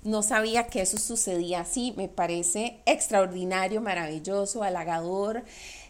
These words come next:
y un poco abrumador porque además me pone en una posición como de mucha responsabilidad, como que...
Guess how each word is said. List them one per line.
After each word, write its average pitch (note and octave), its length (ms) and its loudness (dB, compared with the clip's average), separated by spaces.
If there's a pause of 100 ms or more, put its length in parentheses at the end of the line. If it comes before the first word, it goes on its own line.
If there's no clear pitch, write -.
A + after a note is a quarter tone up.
y A3 140 -2
un G#3 120 -2
poco G#3+ 200 0
abrumador G3+ 600 0
porque - 260 -8
además F3 240 -2
me F3 120 -4
pone G#3+ 200 -4
en G#3 80 -2
una G3+ 180 -4
posición G3 480 -2
como G#3 400 -4
de E3 300 -4
mucha F3 280 -4
responsabilidad, F3+ 800 -6 (180)
como F#3 240 -8
que... F3+ 160 -10